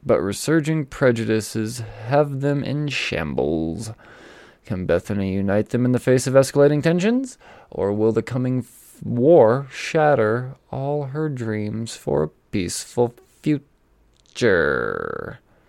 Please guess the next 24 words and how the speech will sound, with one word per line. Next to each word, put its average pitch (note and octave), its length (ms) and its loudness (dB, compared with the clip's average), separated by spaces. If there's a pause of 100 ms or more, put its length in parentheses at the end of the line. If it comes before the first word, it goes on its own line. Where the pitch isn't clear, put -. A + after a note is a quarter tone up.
(800)
Sweet. A#2 420 -4 (220)
There A2+ 140 -4
you A#2+ 100 -2
go. C3 220 -2 (240)
Number B2+ 320 -2
one C3 420 -2
out C3 140 -2
of C3+ 60 0
Vault. C#3+ 300 4 (880)
Uh, C#3 460 6
that's C#3 180 -2
gonna C#3+ 140 -2
do C#3 140 4
it A2 60 0
for B2 120 -6
Vault. B2 360 6
Let's, - 1080 -6 (540)
Valiant. A#2 460 0 (920)
From C3 240 -2
Valiant C#3+ 440 2
this C#3+ 220 -2
week, D#3+ 340 2
we've C#3 240 0
got D3 720 6